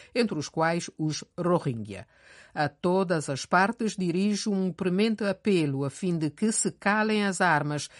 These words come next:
e se abra ao diálogo sincero e inclusivo, capaz de assegurar uma paz duradoura. O Papa saudou ainda romanos e peregrinos de várias partes do mundo, Malta, Israel, Eslovénia e Espanha,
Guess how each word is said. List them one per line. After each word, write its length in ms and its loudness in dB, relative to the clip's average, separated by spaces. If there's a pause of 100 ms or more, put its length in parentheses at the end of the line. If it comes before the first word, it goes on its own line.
(160)
e 80 0
se 240 0
abra 360 4
ao 140 2
diálogo 680 2
sincero 760 0
e 100 0
inclusivo, 800 -2 (220)
capaz 460 -2
de 100 -2
assegurar 720 0
uma 240 -2
paz 440 -4 (120)
duradoura. 680 -2 (600)
O 120 -2
Papa 320 2
saudou 420 0
ainda 360 2
romanos 440 -2
e 60 -4
peregrinos 680 0
de 80 -6
várias 340 -4
partes 440 -2
do 80 -2
mundo, 500 2
Malta, 420 2
Israel, 520 -2
Eslovénia 640 -2
e 20 -2
Espanha, 600 2